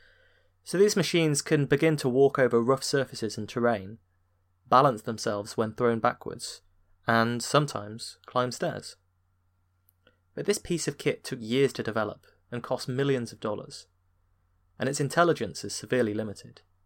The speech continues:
And you can think of countless tasks involving manual dexterity that humans wouldn't even think twice about. Opening a door, lifting a glass, that this state-of-the-art robot probably couldn't manage.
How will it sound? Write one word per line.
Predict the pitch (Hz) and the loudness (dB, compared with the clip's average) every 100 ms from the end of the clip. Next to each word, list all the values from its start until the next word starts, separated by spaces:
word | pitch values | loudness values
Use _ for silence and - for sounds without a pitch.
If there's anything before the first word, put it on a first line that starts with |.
| _ _ _ _ _ _ _ _ _ | _ _ _ _ _ _ _ _ _
And | 139 151 | 0 0
you | |
can | 151 165 | 0 0
think | 202 190 | -2 -2
of | 156 | -2
countless | - 175 - - | 0 0 0 -6
tasks | - - 131 95 - - | -2 0 0 -2 -8 -4
involving | 117 123 117 117 120 | 2 4 4 0 2
manual | 123 127 120 117 | 2 2 0 0
dexterity | 113 - 135 123 - 95 | -2 0 0 0 -2 -8
that | - - | -8 -2
humans | 170 160 147 - | 0 0 -2 -2
wouldn't | 156 156 | -2 -2
even | 151 147 | -2 -2
think | 156 | -2
twice | - 151 - | 2 2 2
about. | - - - _ _ _ _ _ - | -6 -10 -12 _ _ _ _ _ -6
Opening | 107 104 104 101 | -4 -2 -4 -4
a | |
door, | 95 101 104 101 101 - _ _ _ _ _ _ _ | -2 0 2 0 -4 -10 _ _ _ _ _ _ _
lifting | - 110 - 113 | -2 -2 -2 -4
a | 101 | -4
glass, | - 101 101 98 - - _ _ _ _ _ _ _ | -2 0 -2 -4 -8 -10 _ _ _ _ _ _ _
that | 131 | -2
this | 156 151 | 0 0
state-of-the-art | - 147 143 127 - 120 117 95 | 2 2 0 -6 0 4 4 6
robot | 131 131 98 | 4 4 -2
probably | - 127 117 117 | -2 -2 -2 -2
couldn't | 123 113 | -2 -2
manage. | 120 131 - - - | -6 -6 -10 -16 -20